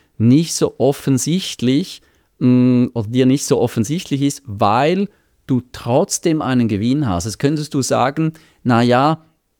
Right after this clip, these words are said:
mm, wenn ich nicht vor Leute stehen kann, dann, ähm, bekomme ich schlechtere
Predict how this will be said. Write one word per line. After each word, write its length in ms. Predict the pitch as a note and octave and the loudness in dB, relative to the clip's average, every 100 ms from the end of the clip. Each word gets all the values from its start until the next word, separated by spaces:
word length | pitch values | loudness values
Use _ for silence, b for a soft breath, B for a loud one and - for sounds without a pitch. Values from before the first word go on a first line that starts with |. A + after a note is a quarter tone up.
| _ _ _ _ _ | _ _ _ _ _
mm, 520 | C3 C#3+ C#3+ C#3 C3+ B2+ - _ _ _ _ _ _ | 2 4 6 6 4 2 -6 _ _ _ _ _ _
wenn 240 | B2+ C3 C3+ | 0 4 4
ich 200 | A#2+ C#3 | 2 0
nicht 400 | B2+ - - _ | 0 -2 -12 _
vor 220 | - A2+ | -4 0
Leute 680 | G#2 G#2 B2 C3+ B2 A2+ - | 2 4 2 0 0 0 0
stehen 600 | A#2 - - A2+ C#3+ F3 | -6 -8 -2 2 2 2
kann, 560 | - - D#3 D#3+ F#3 G#3+ b b b b - | -2 0 0 2 0 0 b b b b 0
dann, 400 | A#2 B2 B2+ C3 | 2 4 4 2
ähm, 480 | A#2+ A2+ A#2 A#2 - - _ | 0 2 2 0 -4 -14 _
bekomme 420 | - - A2+ A#2 | -8 0 2 2
ich 120 | A2+ | 0
schlechtere 580 | - G#2 G2+ - G#2+ A2+ | -2 0 -2 -2 -2 -2